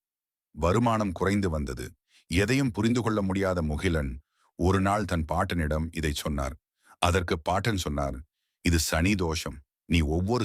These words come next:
சனிக்கிழமையும் விசேஷமாக ஒரு சாமி பூஜை பண்ணி பாரு. வாழ்க்கை எப்படி மாறுது பாரு."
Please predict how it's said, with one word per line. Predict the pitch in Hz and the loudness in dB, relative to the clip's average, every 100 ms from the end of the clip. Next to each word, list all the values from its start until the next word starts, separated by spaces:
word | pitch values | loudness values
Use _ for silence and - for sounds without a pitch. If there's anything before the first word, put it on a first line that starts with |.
| - | -2
சனிக்கிழமையும் | 80 87 107 107 98 95 95 | -2 -2 -2 -2 -2 -2 -4
விசேஷமாக | 78 78 - 85 104 92 92 | -4 -4 -2 -2 -2 -2 -2
ஒரு | 85 - | -2 -2
சாமி | 80 87 90 | -2 0 -2
பூஜை | 80 90 82 | -2 -4 -2
பண்ணி | 78 76 | -4 -4
பாரு. | 69 69 55 _ _ _ _ _ | -4 -6 -6 _ _ _ _ _
வாழ்க்கை | 82 101 131 131 | 0 0 0 -2
எப்படி | 85 90 80 | -2 -2 -2
மாறுது | 76 - | 0 0
பாரு." | 80 67 64 | -2 -6 -12